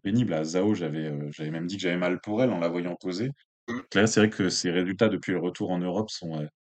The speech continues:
Speaker 1: encourageants et c'est vrai que ça fait plaisir aussi de la voir sourire. C'est un, c'est presque rageant pour elle, euh, aujourd'hui, parce qu'elle se fait quand même doubler par deux, euh, deux coéquipières, mais je crois que c'est pas ça qu'elle a pensé dans la, dans la raquette. On, on voyait vraiment de la joie, euh,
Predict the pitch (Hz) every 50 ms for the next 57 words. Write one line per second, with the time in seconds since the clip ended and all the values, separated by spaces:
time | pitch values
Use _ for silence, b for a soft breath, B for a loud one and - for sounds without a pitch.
0 | _ _ _ - 90 - - 110 98 98 98 107 127 127 226 160 - - 92 92
1 | - - 98 - - 90 - 101 98 101 117 107 98 - - - 90 87 85 82
2 | 87 85 85 - - 98 90 87 - 147 147 b b b _ _ _ _ _ -
3 | - - 101 92 - - - - 110 - - 117 110 - - 107 95 98 101 98
4 | 139 143 139 117 110 101 123 135 131 110 95 90 90 87 87 87 87 85 85 85
5 | - 95 90 90 95 98 101 113 147 156 - - - - 92 95 - - 117 -
6 | - 95 - 92 90 87 90 87 85 82 98 101 95 107 117 117 117 95 87 82
7 | 87 98 95 95 92 87 82 80 - _ _ _ _ _ _ _ _ _ _ -
8 | 101 107 104 107 113 110 107 - 113 107 123 131 135 107 98 - - - 110 110
9 | - - 92 - - - 113 117 107 - - 110 110 113 101 95 - - 104 101
10 | - - 107 101 98 95 95 92 92 101 95 95 90 92 92 - 92 - - 92
11 | 82 82 85 87 85 90 92 92 85 85 92 104 113 110 95 87 85 85 92 101
12 | 107 110 110 104 90 85 85